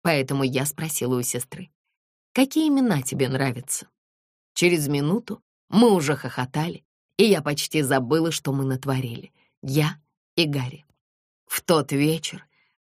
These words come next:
я впервые за много месяцев уснула в объятиях Гарри, как младенец.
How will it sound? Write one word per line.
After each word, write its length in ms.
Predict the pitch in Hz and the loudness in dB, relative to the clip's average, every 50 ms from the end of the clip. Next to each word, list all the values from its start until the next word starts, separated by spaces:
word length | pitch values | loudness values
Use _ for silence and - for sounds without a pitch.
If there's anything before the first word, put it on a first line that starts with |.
| _ _ - | _ _ -4
я 300 | 160 175 208 220 226 214 | 2 4 4 4 4 2
впервые 680 | 214 _ - 196 202 196 180 156 160 190 208 185 165 | -2 _ 2 4 4 4 4 4 4 6 6 6 4
за 220 | 139 135 147 143 147 | 2 0 0 0 2
много 520 | 147 147 147 151 202 240 226 190 208 208 | 2 2 2 4 4 4 2 2 0 0
месяцев 680 | 196 190 165 160 156 143 - 131 123 - 139 131 - 143 | 0 0 0 0 0 0 -2 -4 -4 -4 -4 -4 -2 -2
уснула 420 | 147 - - 147 156 160 156 147 | -2 -2 -2 0 0 2 2 4
в 60 | 143 | 4
объятиях 580 | 147 143 139 139 139 143 135 - - 131 123 123 | 2 2 2 2 2 2 0 0 -2 -2 -2 -2
Гарри, 400 | 120 127 143 151 165 147 - - _ _ _ _ _ _ - | -4 -2 -2 -2 -2 -4 -8 -14 _ _ _ _ _ _ 0
как 260 | - 196 180 - - | 2 2 2 2 -2
младенец. 840 | 156 160 165 156 151 143 139 143 127 123 - - - - - - - | -4 -2 0 0 0 0 0 -2 -2 -4 -6 -10 -12 -12 -12 -12 -12